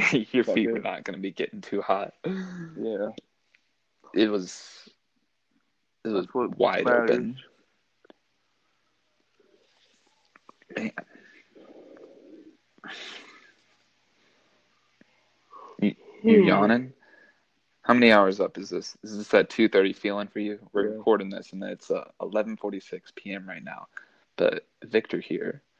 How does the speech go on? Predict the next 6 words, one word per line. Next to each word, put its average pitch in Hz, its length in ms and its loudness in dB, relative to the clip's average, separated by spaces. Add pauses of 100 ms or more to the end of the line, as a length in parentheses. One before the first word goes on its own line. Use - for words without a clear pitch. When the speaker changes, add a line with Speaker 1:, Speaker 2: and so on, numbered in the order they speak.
(360)
Speaker 1:
wakes - 320 -2
up - 160 0
at - 160 -8
what, - 260 -8 (220)
three? 107 340 -2 (2750)
Three? 95 240 2